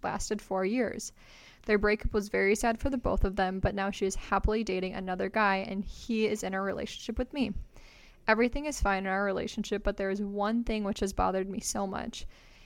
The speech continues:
It is when he sometimes mentioned his past relationship or his ex's name. Don't get me wrong, I have no issues with her, as it was a relationship which has now ended, and I have nothing against her. But the thing is, he still is friends with her and continues to talk with her.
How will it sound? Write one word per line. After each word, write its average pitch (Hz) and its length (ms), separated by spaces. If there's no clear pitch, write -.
It 220 100
is 214 100
when 214 140
he 220 120
sometimes 226 600
mentioned 202 420
his 196 180
past - 380
relationship 214 600
or 190 140
his 202 140
ex's - 340
name. 226 300
Don't 208 220
get 254 120
me 269 100
wrong, 202 360
I 202 80
have 202 160
no 202 300
issues 233 400
with 233 140
her, 196 320
as 190 140
it 185 60
was 190 140
a 190 60
relationship 196 680
which 196 160
has 196 180
now 196 240
ended, 190 340
and 190 160
I 175 40
have 180 140
nothing 202 440
against 226 420
her. - 260
But 208 100
the 208 80
thing 233 340
is, 202 280
he 220 180
still 214 320
is 226 100
friends 196 260
with 196 140
her 196 140
and 196 180
continues 202 460
to 214 100
talk 208 300
with 202 140
her. - 220